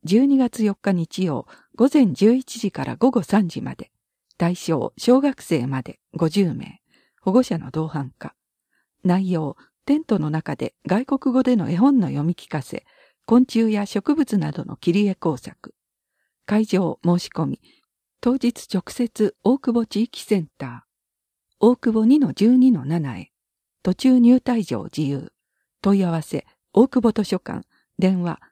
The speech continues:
三二零九三八一二へ。以上、子ども教育のコーナーでした。続いて、福祉のコーナー四件。まず、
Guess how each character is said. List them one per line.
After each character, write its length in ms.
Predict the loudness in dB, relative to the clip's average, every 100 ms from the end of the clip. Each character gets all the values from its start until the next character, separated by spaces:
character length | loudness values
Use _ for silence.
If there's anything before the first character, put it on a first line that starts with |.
| _
三 300 | 0 2 2
二 200 | 0 0
零 180 | -2 -2
九 260 | -4 -4
三 260 | -2 -2 0
八 280 | -4 -6 -12
一 240 | -6 -4
二 300 | -2 -4 -10
へ。 120 | -14 _ _ _ _ _ _ _ _
以 100 | -4
上、 280 | -2 -2 -4 0
子 100 | 0
ど 140 | 2
も 120 | -2
教 220 | -2 0
育 220 | 0 0 0
の 100 | 0
コ 200 | 0 0
ー 20 |
ナ 220 | -4 -8
ー 20 |
で 120 | -12
し 160 | -16 -18
た。 140 | -20 -20 _ _ _ _ _ _ _ _ _ _ _ _ _ _ _ _ -8
続 280 | -6 -2 -2
い 80 | -2
て、 260 | -6 -6 -8
福 180 | -6
祉 160 | 0 2
の 120 | 0
コ 200 | -2 -4
ー 40 | -4
ナ 340 | -8 -12 -16 _
ー 40 | -2
四 140 | -2 -8
件。 240 | -12 -12 -16 _ _ _ _ _ _
ま 160 | -2 -2
ず、 200 | -6